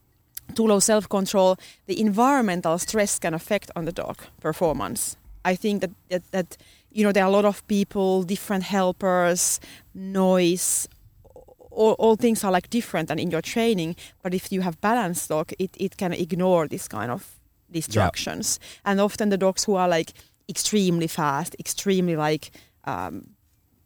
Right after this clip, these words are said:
Speaker 1: like, explosive, they let the environmental stress affect themselves more.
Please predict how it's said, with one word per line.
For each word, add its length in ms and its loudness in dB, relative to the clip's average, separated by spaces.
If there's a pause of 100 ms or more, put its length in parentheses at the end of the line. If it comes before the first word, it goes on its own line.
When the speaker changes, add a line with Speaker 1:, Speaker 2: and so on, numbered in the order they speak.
(280)
Speaker 1:
like, 200 -10
explosive, 1000 0 (360)
they 260 0
let 180 2 (120)
the 100 -2
environmental 640 2
stress 320 -6
affect 320 -8
themselves 480 -6
more. 460 -4